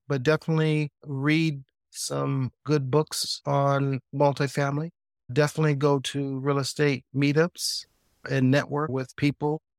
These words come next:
And so we had, because we had that one house where we sold and we used that as a down payment, if anyone is in that situation, it's easy.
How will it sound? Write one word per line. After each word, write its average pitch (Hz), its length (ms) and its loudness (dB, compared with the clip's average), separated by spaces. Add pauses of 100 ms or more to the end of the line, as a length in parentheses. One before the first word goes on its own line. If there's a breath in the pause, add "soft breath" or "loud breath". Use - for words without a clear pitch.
(120)
And 139 680 4
so 170 340 0
we 220 120 0
had, 185 540 2 (340)
because 175 400 2
we 190 120 2
had 175 360 2
that 156 240 2 (400)
one 156 360 2
house 143 640 0
where 131 220 -2
we 131 140 -2
sold 147 440 2
and 131 200 0 (100)
we 143 100 -2
used 139 300 -2
that 139 160 4
as 131 140 0
a 127 60 -4
down 131 280 0
payment, 143 400 0 (500)
if 151 180 0
anyone 180 500 4 (100)
is 151 240 0
in 151 200 2
that 160 280 2
situation, 143 840 -2
it's 175 220 0
easy. 127 460 -6